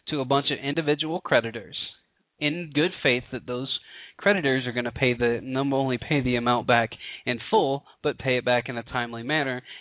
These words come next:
and not incur penalties or not incur bad debt. Now, instead of doing that, the We Are Not Cattle Bank has the option of investing in a,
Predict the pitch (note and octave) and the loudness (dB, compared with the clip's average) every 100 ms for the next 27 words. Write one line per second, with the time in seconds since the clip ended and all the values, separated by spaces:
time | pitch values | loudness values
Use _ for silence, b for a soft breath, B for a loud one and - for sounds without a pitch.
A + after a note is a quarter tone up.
0 | B B2 A#2 A#2+ A#2 C3+ A#2 C#3 C3+ B2 | B -2 0 0 -4 -4 -2 0 0 0
1 | A#2+ A#2+ B B - C3 A#2+ A#2 A#2 B2 | -2 -4 B B -4 2 2 2 0 0
2 | A2+ A#2 A2+ A2+ C#3 C#3+ - _ _ _ | 4 4 4 4 4 4 2 _ _ _
3 | _ B B B B B _ C3+ C3 B2+ | _ B B B B B _ 0 2 2
4 | B2 - C3+ B2+ - B2 A#2 C3+ B2+ A#2 | -2 -6 -14 -10 -4 -4 -4 -4 -4 -4
5 | B2 G#3+ B3 F3 - B B B B _ | 2 4 4 0 -4 B B B B _
6 | - C3 C3+ B2+ B2 A#2+ - C3 A#2 A#2 | -8 -2 2 4 4 0 0 -2 -2 -4
7 | A#2+ A#2 - - B B B B - D3+ | -4 -4 -6 -16 B B B B 0 0
8 | C3+ C#3+ - F3+ - - A#2 B2+ - B | 2 -2 2 2 2 -4 -6 -10 -16 B
9 | B B _ _ D3 C3 C3+ B2+ C3+ - | B B _ _ -2 0 -4 2 0 0
10 | C3 B2+ - C#3 B2+ B2 B2 B2 | -4 -4 -4 -2 0 0 -2 -6